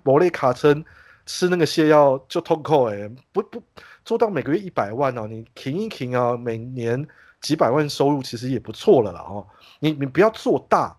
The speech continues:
你把体质调好，你会轻松赚钱，享受人生。如果当然你要做大，你也更必须做，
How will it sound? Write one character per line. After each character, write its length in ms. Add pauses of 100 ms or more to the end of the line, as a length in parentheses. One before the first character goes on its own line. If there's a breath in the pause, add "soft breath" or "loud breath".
(160)
你 100
把 160
体 200
质 140
调 260
好， 340 (300)
你 80
会 100
轻 380
松 240
赚 260
钱， 220
享 180
受 200
人 180
生。 240 (540)
如 80
果 100
当 140
然 100
你 60
要 40
做 220
大， 260
你 140
也 120
更 220
必 140
须 160
做， 300